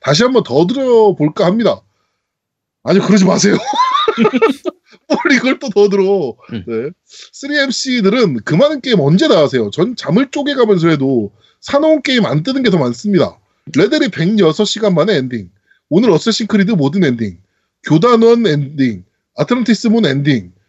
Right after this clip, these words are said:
Speaker 1: 해서 총 백오 시간이 넘게 걸렸는데 도대체 엠씨분들은 일하시면서 팟캐하시면서 어떻게 게임을 하시는 겁니까? 정말 궁금하네요. 그리고 어쌔신 크리드 오디세이 즐기실 분 연락 주세요. 보내드릴게요. 해서 이거를 아제트가 슈킹을 쳤습니다.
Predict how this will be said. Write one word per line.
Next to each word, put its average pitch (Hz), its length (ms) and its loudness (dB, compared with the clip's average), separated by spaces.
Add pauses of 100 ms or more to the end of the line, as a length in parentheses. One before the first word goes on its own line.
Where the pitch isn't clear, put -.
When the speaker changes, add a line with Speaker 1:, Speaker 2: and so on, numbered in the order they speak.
(180)
Speaker 1:
해서 226 160 0
총 240 180 0
백오 262 600 4
시간이 190 340 2
넘게 139 240 0
걸렸는데 120 600 0
도대체 220 400 0
엠씨분들은 202 560 -2
일하시면서 165 460 0
팟캐하시면서 190 680 0 (360)
어떻게 285 360 -2
게임을 294 320 -2
하시는 151 220 -2
겁니까? 123 360 -2 (580)
정말 247 280 0
궁금하네요. 180 540 2 (300)
그리고 240 220 2
어쌔신 196 300 -2
크리드 196 220 -2
오디세이 170 380 0
즐기실 147 360 -2
분 220 120 -4
연락 147 240 0
주세요. 139 280 0
보내드릴게요. 151 560 0
해서 135 160 0
이거를 180 480 0 (420)
아제트가 135 320 -2
슈킹을 - 320 -4
쳤습니다. 85 420 -14